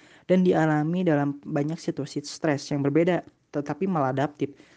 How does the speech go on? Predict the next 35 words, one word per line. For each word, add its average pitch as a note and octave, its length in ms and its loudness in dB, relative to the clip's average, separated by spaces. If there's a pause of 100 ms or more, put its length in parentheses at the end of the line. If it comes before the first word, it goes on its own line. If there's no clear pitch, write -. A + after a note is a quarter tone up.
sebagai E3+ 400 4
cara E3 240 -2
orang C#3 240 -2
dewasa C#3+ 260 -4
untuk E3 300 -8
pemecahan C#3+ 400 -6
masa. C#3 320 -6
Stewart D3+ 560 -4
and C#3 160 -2
Jones C3+ 480 0
tahun C#3 160 -6
seribu C#3+ 240 -12
sembilan C3+ 240 -10
ratus - 80 -16
delapan C#3 240 -10
puluh - 180 -10
tujuh. A#2+ 160 -4 (480)
Raket G3 220 2
seringkali F#3+ 400 2
menjadi F3+ 320 2
pengganti A3 560 -2
perasaan G#3 560 -6
yang C#3 160 -2
menggantikan C#3+ 680 -4
perasaan D#3+ 460 -4
yang D#3+ 80 -2
tidak D#3+ 260 0
diizinkan E3 460 2
orang C#3 240 -4
tua D3+ 320 0 (240)
anak. D#3 320 -4 (320)
Misalnya, F#3+ 320 -2
Ed F#3+ 240 -2
tidak D3 160 4
diizinkan D3 560 0